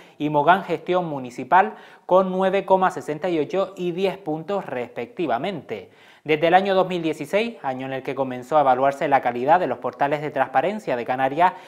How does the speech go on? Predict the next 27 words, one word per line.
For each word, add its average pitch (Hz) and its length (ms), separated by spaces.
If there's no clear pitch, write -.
el 147 140
consistorio 175 540
moganero 160 560
ha 175 140
ido 202 340
progresivamente 170 1040
mejorando 139 640
sus - 180
resultados, 156 640
cosechando 175 800
en 120 240
su 123 220
primer 139 480
informe 156 680
uno 208 360
coma 139 260
diez 180 180
puntos 156 480
respecto 147 640
a 139 100
los 131 220
nueve 165 340
coma 180 300
noventa 131 460
y 110 40
cuatro 147 280
actuales, 185 480